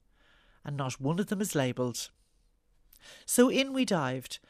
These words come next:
and passed not one but two evenings by the fire, in a haze of reminiscing and laughter,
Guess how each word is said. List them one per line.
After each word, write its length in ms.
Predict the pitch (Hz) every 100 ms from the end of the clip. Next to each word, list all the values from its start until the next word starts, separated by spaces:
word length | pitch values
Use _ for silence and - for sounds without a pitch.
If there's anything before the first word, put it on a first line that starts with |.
| - - -
and 140 | 175
passed 500 | - 208 202 - -
not 320 | 160 208 240
one 360 | 208 175 160 160
but 220 | - 175 -
two 280 | - 269
evenings 440 | 202 147 127 131 -
by 220 | 147 143
the 80 | 131
fire, 440 | - 135 120 123 - - - _
in 120 | 131
a 40 | 135
haze 360 | 151 175 170
of 140 | 139 147
reminiscing 580 | 156 156 156 147 165
and 120 | 151 135
laughter, 520 | 143 143 - 147